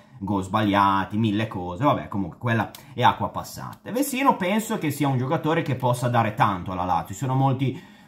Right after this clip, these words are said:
molti, molte riserve su di lui tra i tifosi, però io invece penso che sia un giocatore, sì, novantuno, trentuno anni, però l'età,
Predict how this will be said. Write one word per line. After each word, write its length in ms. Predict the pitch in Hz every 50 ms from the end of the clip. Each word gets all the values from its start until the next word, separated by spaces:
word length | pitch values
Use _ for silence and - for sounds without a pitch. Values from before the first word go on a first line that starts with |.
| - -
molti, 440 | 104 117 120 117 113 - 117 113
molte 300 | 113 127 143 156 147 160
riserve 480 | 147 135 123 110 147 147 143 131 120 117
su 160 | 117 - 117
di 80 | 110 113
lui 180 | 117 131 131
tra 160 | 123 - 123 123
i 60 | 131
tifosi, 460 | 110 104 - 233 240 226 170 135 117
però 180 | 123 160 175 185
io 100 | 165 156
invece 300 | 147 160 185 185 175 135
penso 340 | - 135 127 123 113 127
che 340 | 117 123 117 104 95 - - _ _ _ _ _ _ _ _ _ _ _ _
sia 160 | - - 151
un 60 | 143 127
giocatore, 340 | 127 101 117 - 202 202
sì, 300 | 156 - - - - - -
novantuno, 580 | 107 120 120 127 135 131 127 - 214 233 214
trentuno 400 | - 156 139 131 123 135 127 151
anni, 240 | 185 214 233 226 196 - - - - - - - -
però 200 | - 180 220 226
l'età, 720 | 190 165 143 - - 180 190 220 240 233 - - - -